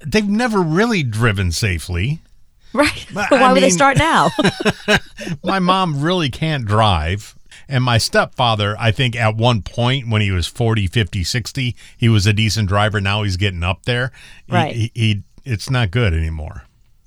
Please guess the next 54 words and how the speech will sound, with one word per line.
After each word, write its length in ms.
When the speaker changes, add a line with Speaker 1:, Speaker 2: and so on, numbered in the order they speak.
Speaker 2:
Yet, 220
but 120
they 280
insist 460
on 140
driving. 360
Why 140
don't 120
they 120
make 240
them 200
retake 420
their 120
driver's 400
test 300
at 60
a 40
certain 320
age? 240
How 80
come, 160
like, 260
you 120
don't 160
turn 180
seventy-five 920
and 140
have 100
to 60
go 100
back 260
to 80
the 120
D 200
M 120
V 180
and 100
prove 380
that 220
you 120
get 200
another 220
ten 280
years 260
on 80
your 120
license? 420
Speaker 1:
I 140
think 240
you 80
should 240
do 140
that. 320
But, 340